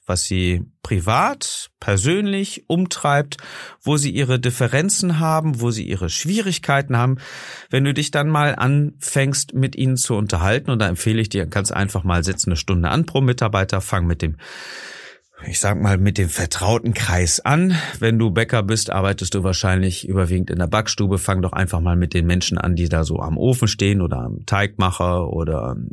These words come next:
äh, mit denen du wirklich jeden Tag zu tun hast und sag mal, "Hey, morgen unterhalten wir uns einfach mal eine Stunde. Hast du nach dem eigentlichen Programm mal eine Stunde Zeit, dann können wir uns mal unterhalten, wie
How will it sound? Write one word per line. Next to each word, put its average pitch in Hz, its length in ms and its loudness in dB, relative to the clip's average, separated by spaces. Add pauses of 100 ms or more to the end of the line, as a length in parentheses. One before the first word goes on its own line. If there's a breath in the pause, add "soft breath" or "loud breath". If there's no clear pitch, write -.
(120)
äh, - 200 -14
mit 82 360 -2
denen 98 240 4
du 92 260 2
wirklich 90 360 -2
jeden 85 160 0
Tag 80 220 -4
zu - 120 -6
tun 117 260 0
hast 110 220 0
und 82 100 -2
sag 90 160 0
mal, 85 160 0
"Hey, 127 260 0 (280 loud breath)
morgen 104 200 4
unterhalten 87 440 0
wir 95 60 2
uns 95 120 0
einfach 85 240 0
mal 87 140 2
eine 80 80 0
Stunde. 104 400 2 (320 loud breath)
Hast 101 320 -2
du 98 40 2
nach 90 300 2 (680)
dem 90 280 2
eigentlichen 98 520 0
Programm 92 520 -2 (220 loud breath)
mal 87 180 2
eine 87 100 4
Stunde 82 320 0
Zeit, 85 300 -2
dann 85 100 0
können 85 160 0
wir 82 40 2
uns 80 140 -2
mal 80 80 0
unterhalten, 85 580 0
wie 85 380 2